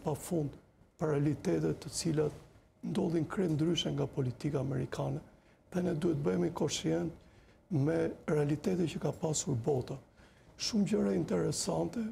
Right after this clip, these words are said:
megjithëse Kosova nuk e ka pasur shumë të përfshirë,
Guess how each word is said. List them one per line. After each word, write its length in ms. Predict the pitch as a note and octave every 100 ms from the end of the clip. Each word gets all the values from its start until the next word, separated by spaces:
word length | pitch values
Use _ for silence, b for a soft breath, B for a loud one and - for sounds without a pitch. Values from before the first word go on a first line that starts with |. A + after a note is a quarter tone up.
| -
megjithëse 460 | F3 - F#3 - E3+
Kosova 480 | - D3 - E3+ D#3+
nuk 180 | D3+ E3
e 60 | E3+
ka 160 | -
pasur 460 | D#3 - C#3 - D3+ -
shumë 300 | - F3+ D#3
të 80 | E3 C#3+
përfshirë, 460 | C#3 - E3 D#3+